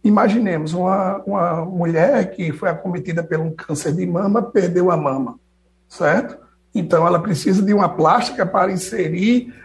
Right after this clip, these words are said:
aquela prótese, para ela, né, restabelecer a sua saúde, a sua autoestima e tal. E aí eu vou dizer: não, não, não posso dar cobertura porque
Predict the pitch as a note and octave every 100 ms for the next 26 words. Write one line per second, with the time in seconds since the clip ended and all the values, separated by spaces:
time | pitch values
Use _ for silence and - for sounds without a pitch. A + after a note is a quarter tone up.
0 | - - C#3 - D#3+ D#3+ E3 F3+ C#4 -
1 | - F#3 - F3 F#3 G3 F#3+ D3+ - -
2 | - E3 D#3 C#3+ D3+ - E3+ E3+ G#3+ -
3 | F#3+ F3+ D3 D3 C#3+ A3 F3+ D#3+ D#3 -
4 | E3+ E3+ - - - C4+ - - C#4+ -
5 | - - - F#3 F#3+ F3+ F3+ E3+ D#3+ D#3+
6 | D3+ C#3 D3+ D#3 D#3 D#3 - D#3 D#3+ D3+
7 | - - D3+ - D#3 - G3+ G3+ - D#3+
8 | - D#3 C#3+ -